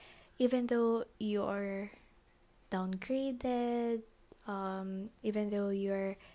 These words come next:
hated by people, since you're a woman, you don't need to feel that way, since if you have the power to be a great leader and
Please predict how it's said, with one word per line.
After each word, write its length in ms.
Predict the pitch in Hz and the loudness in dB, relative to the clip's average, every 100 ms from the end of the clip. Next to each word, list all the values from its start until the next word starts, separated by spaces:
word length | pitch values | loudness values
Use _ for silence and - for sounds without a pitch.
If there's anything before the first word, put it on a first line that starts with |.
| - - - - - - - - - - - | -20 -20 -20 -20 -20 -20 -20 -20 -20 -20 -20
hated 500 | - 226 214 214 202 | -2 2 2 2 0
by 160 | 202 202 - | 0 0 -2
people, 280 | 233 226 226 | -6 -2 -4
since 340 | - 226 - | -2 0 0
you're 160 | 233 214 | 0 -2
a 60 | 214 | 0
woman, 480 | 247 240 214 214 - - - - | 2 2 2 -2 -6 -20 -20 -10
you 100 | - | -4
don't 360 | 247 262 262 262 - - 220 | 2 2 2 -2 -8 -14 -2
need 420 | 214 214 214 208 - - - - | 2 4 2 0 -6 -20 -20 -6
to 80 | 226 | -4
feel 480 | - 233 214 202 185 - - | -2 2 2 2 -2 -6 -8
that 280 | - 185 185 | -4 -4 -4
way, 260 | 185 190 - | -8 -8 -4
since 400 | - 226 214 - - - _ - | -4 -2 -4 -6 -10 -20 _ -10
if 160 | - | -2
you 60 | 254 | 0
have 160 | 247 | 0
the 80 | 226 | 0
power 480 | 220 214 208 202 202 | -2 -4 -2 -2 -4
to 160 | - 202 | -4 -2
be 120 | 202 | -2
a 60 | |
great 380 | 202 208 202 - | -2 -2 -2 -2
leader 300 | 208 202 202 | -4 -2 -2
and 200 | 208 208 | -4 -8